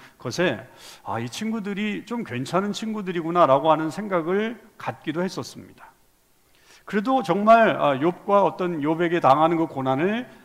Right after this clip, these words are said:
이해해 줄 수 있는 그런 친구들이구나라고 하는 생각을 했던 거죠. 그런데 우리가 조금 더 성경을 읽어 나가다 보면 금방 그런 마음들이 다 사라지게 되죠.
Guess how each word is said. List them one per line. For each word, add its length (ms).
이해해 380
줄 180
수 180
있는 500
그런 400
친구들이구나라고 920
하는 140
생각을 280
했던 300
거죠. 220
그런데 680
우리가 240
조금 480
더 400
성경을 500
읽어 140
나가다 320
보면 680
금방 460
그런 300
마음들이 640
다 460
사라지게 480
되죠. 300